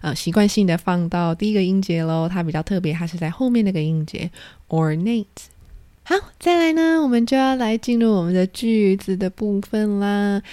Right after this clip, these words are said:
好，那讲到我们烘焙的时候呢，我们一定需要用到烤箱。那你要怎么去说你想要把烤箱先预热，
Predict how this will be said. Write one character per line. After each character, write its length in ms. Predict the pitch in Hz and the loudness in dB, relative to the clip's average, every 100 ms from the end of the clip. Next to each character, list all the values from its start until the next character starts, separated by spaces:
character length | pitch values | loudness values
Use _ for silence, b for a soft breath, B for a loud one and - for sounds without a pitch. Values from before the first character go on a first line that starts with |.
| B | B
好， 260 | B - - | B -6 -2
那 160 | 208 220 | 0 0
讲 260 | 214 190 | 2 0
到 140 | 190 220 | 0 2
我 100 | 190 | 2
们 160 | 180 | 2
烘 220 | 196 277 294 | 0 0 2
焙 160 | 320 | 2
的 100 | 262 | 2
时 180 | 240 220 | 2 0
候 180 | 220 240 | 0 2
呢， 160 | 233 | 2
我 120 | 226 196 | 2 2
们 180 | 180 | 2
一 80 | 185 | 2
定 180 | 190 214 | 2 0
需 160 | 214 214 | 0 0
要 100 | 208 | 2
用 120 | 208 | 2
到 120 | 202 | 0
烤 320 | 196 - - | -2 -6 -8
箱。 380 | 190 - 247 254 - B B B | -6 -2 0 0 -2 B B B
那 160 | 349 | 0
你 80 | 330 | 2
要 180 | 262 302 | 2 0
怎 220 | - 240 | 0 2
么 180 | 196 214 | 4 2
去 220 | - 269 | 0 -2
说 320 | - 262 254 | -2 0 0
你 220 | 247 208 | 2 0
想 300 | 208 - 190 | -2 -4 -4
要 220 | 180 202 202 | -2 0 -2
把 380 | 196 170 175 185 | -2 -4 -6 -8
烤 460 | - - 175 156 147 | -8 -4 -2 -2 -4
箱 420 | - 208 208 214 | -6 -2 0 0
先 680 | 202 - 202 196 196 190 190 | -2 -2 0 0 0 0 0
预 240 | 240 233 214 | 2 2 4
热， 340 | 269 262 - | 4 2 0